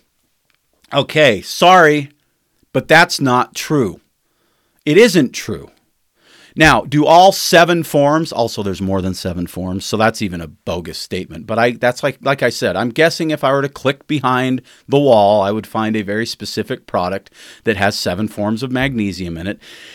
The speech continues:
And they would say that that's all seven forms, and that's not true 'cause there's a lot more than seven forms of magnesium. That's the first problem. But also, do we need all seven forms? Well, all seven forms do different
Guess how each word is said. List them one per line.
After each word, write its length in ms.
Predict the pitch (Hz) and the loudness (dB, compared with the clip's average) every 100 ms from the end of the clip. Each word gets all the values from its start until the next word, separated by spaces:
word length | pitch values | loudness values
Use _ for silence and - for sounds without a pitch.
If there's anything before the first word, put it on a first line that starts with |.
| - _ | -20 _
And 440 | 135 131 123 127 120 | 0 2 4 4 2
they 260 | 117 117 | 2 2
would 180 | 127 120 | 4 0
say 220 | - 117 | 0 0
that 140 | 104 87 | 0 -2
that's 240 | 113 - | -4 -2
all 320 | - 101 120 | 0 2 2
seven 340 | - 117 127 139 | 2 0 0 -4
forms, 400 | - 80 104 98 | -8 -8 -6 -6
and 100 | 98 | -8
that's 200 | 95 139 | -8 -6
not 180 | 147 | -6
true 320 | - - 95 98 | -6 -4 -4 -4
'cause 140 | 104 | -6
there's 160 | 104 113 | -4 -2
a 40 | |
lot 220 | 131 185 | 0 0
more 220 | 214 220 | 0 0
than 160 | 202 110 | 2 0
seven 360 | - 104 90 87 | 0 -2 -2 -10
forms 380 | - 95 87 | -10 -8 -8
of 80 | 85 | -10
magnesium. 640 | 82 80 85 82 76 95 | -10 -10 -10 -10 -8 -4
That's 240 | 107 107 - | -2 -2 -4
the 100 | 85 | -12
first 340 | - 139 139 | -4 -4 -6
problem. 320 | - 92 85 | -8 -8 -6
But 120 | 110 139 | -4 0
also, 340 | 185 190 131 | 0 0 -4
do 140 | 117 | -2
we 100 | 135 | -2
need 220 | 143 175 190 | 0 0 0
all 160 | 160 | -2
seven 320 | - 135 131 | 0 -2 -2
forms? 420 | 127 - 196 98 120 | -4 -4 -4 -4 0
Well, 200 | 139 - | 0 2
all 220 | 156 240 | 2 2
seven 340 | - 190 147 117 | 2 0 0 -2
forms 340 | 151 160 127 | -2 -2 -2
do 180 | 110 127 | -2 0
different 360 | 127 - 98 | 0 -4 -8